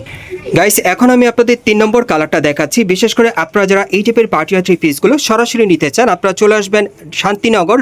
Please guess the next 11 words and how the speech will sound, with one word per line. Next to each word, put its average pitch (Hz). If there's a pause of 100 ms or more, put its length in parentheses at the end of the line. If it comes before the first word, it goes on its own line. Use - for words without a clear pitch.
(100)
ঢাকা 170 (120)
ইস্টার্ন 214
প্লাস 190 (120)
মার্কেটে, 139 (140)
এবং 165 (140)
এই 214
মার্কেটের 202
চতুর্থ 202
তলায় 214
তানা 180
ফ্যাশনে, 156